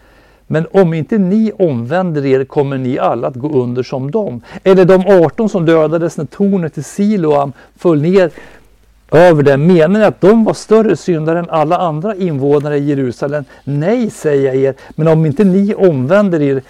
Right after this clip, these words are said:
kommer ni alla att gå under på samma sätt. Precis så är det. Profeten Jesaja skildrar sin tid, men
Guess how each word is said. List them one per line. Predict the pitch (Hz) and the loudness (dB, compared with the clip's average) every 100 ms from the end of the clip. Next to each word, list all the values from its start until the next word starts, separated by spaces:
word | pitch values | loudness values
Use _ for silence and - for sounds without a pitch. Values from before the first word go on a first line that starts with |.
| _ | _
kommer | - 190 208 196 175 | -2 0 2 0 -2
ni | 156 160 | -2 -2
alla | 160 143 120 127 135 | 0 0 -2 -6 -4
att | 135 - | -8 -6
gå | 117 - 120 | -8 -4 -4
under | 120 113 117 | -4 -4 -6
på | - 113 | -6 -14
samma | - 117 107 113 | -8 -10 -8 -16
sätt. | - - 156 _ _ - _ _ _ _ _ - _ _ _ _ _ _ _ - - _ _ _ _ _ _ _ _ _ _ - _ - - - | -14 -10 -10 _ _ -20 _ _ _ _ _ -20 _ _ _ _ _ _ _ -20 -20 _ _ _ _ _ _ _ _ _ _ -20 _ -20 -20 -20
Precis | - 139 - - 185 190 170 - - _ _ _ _ | 0 2 2 2 4 2 0 -10 -20 _ _ _ _
så | - 120 113 - | 0 2 2 0
är | 117 117 110 | 0 2 0
det. | 113 110 _ - - _ _ - | -2 -6 _ -20 -20 _ _ 0
Profeten | 143 - 170 185 170 - 165 156 _ - | 0 2 4 4 2 -2 -2 -4 _ -6
Jesaja | 147 - 151 143 147 147 | -6 -2 0 2 2 -2
skildrar | - 160 120 139 | -2 -2 0 -2
sin | - 143 131 127 | -4 -6 -4 -6
tid, | - 107 113 117 107 _ _ _ _ _ _ _ _ _ _ _ _ _ _ _ _ | -8 -4 -4 -6 -12 _ _ _ _ _ _ _ _ _ _ _ _ _ _ _ _
men | - 113 135 110 101 | -8 -2 -2 -2 -8